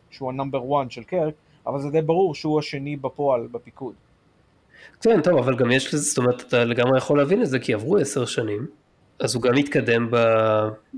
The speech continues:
Speaker 2: גם התקדם ב-, בדרגה שלו, וגם התקדם ב-, בתפקיד.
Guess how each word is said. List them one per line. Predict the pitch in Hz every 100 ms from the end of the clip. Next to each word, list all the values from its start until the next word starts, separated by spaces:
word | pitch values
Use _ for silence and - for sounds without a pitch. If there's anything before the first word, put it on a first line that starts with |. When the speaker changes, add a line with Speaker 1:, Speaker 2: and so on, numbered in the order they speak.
| -
Speaker 2:
גם | 135 120
התקדם | 135 143 123 120 120 -
ב-, | 131 113 -
בדרגה | 117 120 117 113 117
שלו, | - 123 110 127
וגם | 123 117 117
התקדם | 120 - 120 127 127
ב-, | 131 131 135 135 135 139 139 135 _
בתפקיד. | - 139 - 294 139